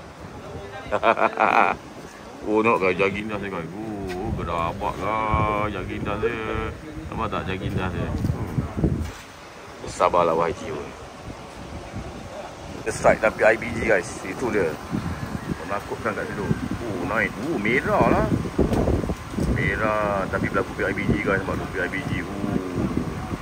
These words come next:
menakutkan ni, mate. P I B G dia.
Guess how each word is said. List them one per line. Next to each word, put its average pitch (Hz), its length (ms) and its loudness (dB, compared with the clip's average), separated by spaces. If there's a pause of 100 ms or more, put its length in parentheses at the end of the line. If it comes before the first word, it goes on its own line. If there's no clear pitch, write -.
(400)
menakutkan 90 800 0
ni, 92 60 -4
mate. 92 220 -4 (680)
P 90 80 2
I 92 160 4
B - 100 -4
G 95 320 0
dia. 82 40 -2